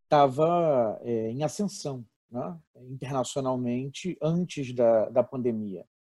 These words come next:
Né, a esquerda, na realidade, tem, tem que enfrentar um dilema, né? Isso é muito característico nos países, é, do, do hemisfério norte, é, dessa questão da,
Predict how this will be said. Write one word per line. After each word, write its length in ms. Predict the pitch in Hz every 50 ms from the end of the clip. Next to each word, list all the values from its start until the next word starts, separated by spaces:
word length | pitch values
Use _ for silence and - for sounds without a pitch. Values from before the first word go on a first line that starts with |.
| _
Né, 120 | - 117 113
a 80 | 123
esquerda, 600 | 156 151 - - - - 156 165 180 185 196 185
na 120 | 220 208 202
realidade, 880 | 170 170 175 151 135 120 117 123 120 123 147 160 139 117 120 117 107 - _ _ _ _ _ _ _ _ _ _ -
tem, 600 | 147 139 135 143 147 143 139 131 123 117 113 117 - - _ _ _ _ _ _ _ _ _ _ _
tem 140 | - 143 131
que 140 | - -
enfrentar 500 | 147 131 - - 156 143 131 117 - 139
um 140 | 131 135 139
dilema, 600 | 131 123 175 165 139 135 143 175 190 185 151 123
né? 240 | 113 110 131 170 165 - _ _
Isso 180 | 127 117 - -
é 40 | 139
muito 340 | 139 147 156 151 - 139 127 _ _ _
característico 560 | - 151 143 139 - - 147 131 127 - - 139
nos 160 | 135 123 -
países, 560 | - - 123 120 123 117 113 117 113 110 120 -
é, 460 | - 120 120 117 113 113 107 107 107 - _ _ _ _ _ _ _ _
do, 760 | 120 123 131 123 117 117 113 113 110 110 107 107 104 104 104 123
do 100 | 120 139
hemisfério 420 | 131 131 - - - 135 131 165
norte, 560 | 175 156 139 151 180 165 - - - 117 107 _ _ _ _ _ _ _ _ _ _ _ _ -
é, 580 | - 127 123 120 120 120 120 117 117 110 110 - _ _
dessa 460 | 147 139 131 175 185 185 - - - 175
questão 500 | - 175 170 - - - 139 131 131 127
da, 380 | 120 127 117 107 85 82 -